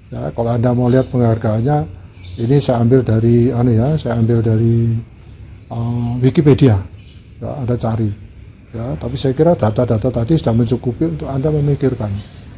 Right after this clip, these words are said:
Ya. Kemudian, mengapa Kofifa dimasukkan? Apakah karena Gerindra? Ya. Ah, rupanya ada, eh, anu ini, ada, saya lupa di mana, ya.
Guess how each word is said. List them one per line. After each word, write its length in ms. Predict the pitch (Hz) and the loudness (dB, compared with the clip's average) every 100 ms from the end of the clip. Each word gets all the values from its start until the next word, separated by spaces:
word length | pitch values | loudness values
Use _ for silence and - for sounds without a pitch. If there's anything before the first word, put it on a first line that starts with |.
| - - | -16 -10
Ya. 160 | 113 170 - - - - - - - - | -8 -8 -14 -20 -20 -20 -20 -20 -20 -4
Kemudian, 480 | 240 262 170 135 214 - - - - - - - - - - - - - - - - - - - - - | 2 4 6 6 4 -2 -16 -20 -20 -20 -20 -20 -20 -20 -20 -20 -20 -20 -20 -20 -18 -18 -18 -16 -16 0
mengapa 400 | 196 214 226 175 - | 4 6 4 2 0
Kofifa 320 | 110 120 131 120 | -2 -2 -2 0
dimasukkan? 560 | 110 107 131 120 107 | 0 0 -2 -4 -8
Apakah 400 | - - 196 214 180 | -8 -8 -4 -4 -2
karena 240 | 170 175 165 | 0 0 2
Gerindra? 400 | 151 123 110 85 - - - - - - - - - | 2 2 0 -2 -4 -10 -12 -14 -14 -16 -14 -14 -12
Ya. 240 | 117 147 196 - - - - - - | -6 -6 -6 -10 -14 -16 -18 -18 -4
Ah, 240 | 117 110 | 0 2
rupanya 560 | 123 123 120 185 185 139 | 2 0 0 0 0 -2
ada, 400 | - 151 202 185 - - - - | -2 -2 -2 -6 -12 -16 -16 -6
eh, 420 | 143 143 143 147 151 170 | -4 -2 -4 -4 -4 -2
anu 160 | 151 | 0
ini, 240 | 120 110 127 | 0 0 -2
ada, 640 | 117 120 120 117 117 120 135 190 160 | -2 0 2 2 2 0 -4 -8 -10
saya 180 | - 135 | -8 -6
lupa 300 | 151 147 139 | -6 -4 -4
di 120 | 120 117 | -2 -2
mana, 240 | 117 107 | 0 0
ya. 160 | 113 | -2